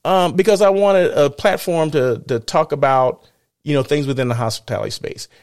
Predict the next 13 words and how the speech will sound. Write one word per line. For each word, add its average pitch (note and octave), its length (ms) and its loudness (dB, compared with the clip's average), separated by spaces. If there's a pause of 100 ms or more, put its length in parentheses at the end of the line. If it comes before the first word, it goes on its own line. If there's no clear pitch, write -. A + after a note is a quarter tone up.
(200)
Bring D#3 180 0
people D#3 320 -2
on, C3+ 220 0
they B2+ 100 0
can B2 120 -6
talk B2 180 -2
about A#2 260 0
their B2 140 0
brand G#2+ 440 -4
or A2+ 40 -10
how A#2+ 240 -4
they B2 100 0
started, A2 640 -4